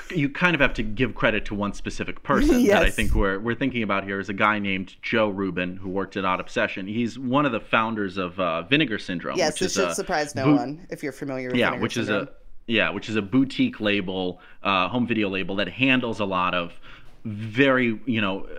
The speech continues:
Speaker 1: uh, extravagantly restored, let's say,
Speaker 2: Mm-hmm.
Speaker 1: um, you know, older, older hardcore X-rated titles. And he was very big on kind of making the case for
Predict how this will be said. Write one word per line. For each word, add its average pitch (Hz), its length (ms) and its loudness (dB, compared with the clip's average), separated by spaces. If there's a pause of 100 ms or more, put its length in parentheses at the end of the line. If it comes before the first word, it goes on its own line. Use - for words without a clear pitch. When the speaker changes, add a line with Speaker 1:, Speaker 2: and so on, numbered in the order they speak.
(260)
Speaker 1:
uh, 92 680 2 (380)
extravagantly 120 960 0
restored, 90 680 -2 (200)
let's 90 240 -6
say, 78 560 -4
Speaker 2:
Mm-hmm. 90 60 -2 (240)
Speaker 1:
um, 58 300 -10 (260)
you 110 120 0
know, 92 140 0
older, 95 640 -2
older 95 520 -2 (600)
hardcore 110 760 0
X-rated 90 580 -2
titles. 78 460 -4 (280)
And - 40 2
he 233 80 6
was 147 140 4
very 123 540 2
big 104 600 2
on 95 220 0
kind 95 220 -2
of 85 100 -6
making 95 500 -4
the 87 100 -4
case 92 460 -4
for 90 540 -4